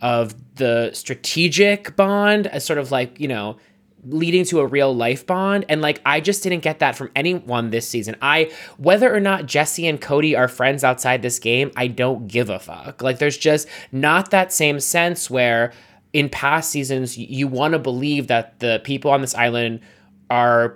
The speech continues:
bonded for life. Even the Richard Sue bond of season one, which wasn't, like, a bestie bond, it still was very much clearly a bond. I mean, it's why Sue would not turn on Richard, even when y-, you thought it was going to happen.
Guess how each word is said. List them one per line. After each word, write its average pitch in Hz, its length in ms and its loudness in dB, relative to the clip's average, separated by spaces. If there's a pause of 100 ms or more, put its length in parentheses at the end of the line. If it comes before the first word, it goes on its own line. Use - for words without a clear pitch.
bonded 131 400 0
for 131 160 -2
life. 156 320 2
Even 240 320 2
the 226 100 0
Richard 214 480 0
Sue 214 400 0
bond 131 340 2
of 135 120 0
season 143 320 -2
one, 147 240 0
which 135 180 -2
wasn't, 175 400 0
like, 131 380 -4 (340)
a 151 100 2
bestie 143 640 0
bond, 208 500 0
it 175 140 -2
still 190 420 2
was 175 240 2
very 143 260 2
much 135 340 -4
clearly 147 320 0
a 139 80 4
bond. 139 340 2
I 107 60 -6
mean, 113 100 -6
it's - 160 -12
why 113 260 4
Sue 131 340 -4
would 127 160 0
not 117 360 -2 (320)
turn 190 320 4
on 143 140 4
Richard, 104 480 -2
even 120 260 -2
when 110 280 -4 (120)
y-, - 100 -12
you 120 240 -6
thought 117 200 0
it - 20 -2
was 117 120 -8
going 113 180 -6
to 110 60 -6
happen. 120 340 -6